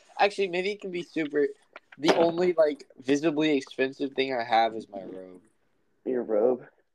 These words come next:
Speaker 1: Yeah.
Speaker 2: Yeah, I like that. I would do, um, I would do some type of purple, you know? You know what I'm saying?
Speaker 1: That, the royal color, yeah.
Speaker 2: Yeah, royal purple.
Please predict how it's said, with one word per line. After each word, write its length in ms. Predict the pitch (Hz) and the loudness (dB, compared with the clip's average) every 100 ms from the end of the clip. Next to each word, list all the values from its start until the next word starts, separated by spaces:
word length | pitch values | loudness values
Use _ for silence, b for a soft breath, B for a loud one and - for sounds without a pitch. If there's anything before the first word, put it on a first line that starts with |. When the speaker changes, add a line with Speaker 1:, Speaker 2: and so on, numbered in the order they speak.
| _ _ _ | _ _ _
Speaker 1:
Yeah. 480 | - 104 104 98 98 _ - _ _ _ _ - | -10 -2 0 0 -4 _ -20 _ _ _ _ -10
Speaker 2:
Yeah, 260 | 85 - - - | -8 -8 -10 2
I 80 | - | 4
like 200 | 127 123 | 4 2
that. 220 | 117 - _ | -2 -2 _
I 120 | 123 | 0
would 200 | 131 139 | 2 0
do, 320 | 127 123 117 | 0 0 2
um, 300 | 110 107 101 104 _ | 2 2 -4 -10 _
I 100 | 113 | -2
would 160 | 131 139 | 0 0
do 120 | 143 | -2
some 260 | - 147 131 | -4 -6 -4
type 220 | 143 139 | -2 -2
of 120 | 185 - - | -2 -6 -6
purple, 480 | 110 113 123 131 _ | -6 -4 -6 -8 _
you 120 | - | -14
know? 280 | 120 127 135 _ | -12 -10 -12 _
You 100 | 98 | -8
know 80 | 104 | -6
what 40 | 98 | -8
I'm 220 | 98 90 | -10 -12
saying? 120 | 95 | -6
Speaker 1:
That, 240 | 98 143 143 | 2 0 4
the 120 | 151 | 4
royal 380 | 147 143 147 165 | 6 4 4 0
color, 340 | - 135 131 160 | -4 -6 -4 -8
yeah. 220 | 196 - - _ _ _ _ | -10 -14 -14 _ _ _ _
Speaker 2:
Yeah, 280 | - 98 76 | -2 0 0
royal 320 | - 117 123 120 | 2 6 6 4
purple. 540 | 120 117 - 131 131 | 2 -2 -2 -6 -6